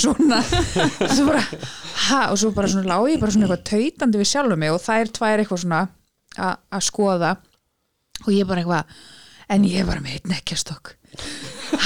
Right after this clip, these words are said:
Og ég er búin að fara í snemmsonar. „Tvö b-, nei, ha?“ Þú veist, og var bara í losti, sko. Nema, hérna,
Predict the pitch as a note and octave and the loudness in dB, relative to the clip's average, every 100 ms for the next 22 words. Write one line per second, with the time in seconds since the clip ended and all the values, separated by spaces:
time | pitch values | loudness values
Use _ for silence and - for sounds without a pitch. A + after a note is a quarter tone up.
0 | G4 - - - D#4 - - - A#3 C#4+ | 0 0 -2 -2 -4 -2 -4 0 2 4
1 | C#4 D4 A#3+ A#3+ G3 A3 A#3+ C4 A#3 G3 | 4 4 4 2 2 2 2 4 4 2
2 | - - A4 - - - - - - C#4 | 0 -4 -6 -6 -8 -8 -6 -2 2 2
3 | E4 E4 - - - - - A#3+ A3 - | 2 2 0 -2 -16 -6 2 2 2 0
4 | - C4+ G#3 G#3 G3+ F#3+ F3+ F3+ F#3 E3 | -2 0 2 2 2 2 2 2 0 0
5 | D#3+ G3+ G3 G3+ - - D3 - - F3+ | 0 0 0 2 0 -2 -6 -6 -2 -2
6 | - - _ _ _ _ _ _ _ _ | -4 -10 _ _ _ _ _ _ _ _
7 | - - G3+ G3 G#3 G#3+ G#3+ G3 G3 G3+ | -14 -4 0 2 4 4 4 2 2 2
8 | F#3+ | 0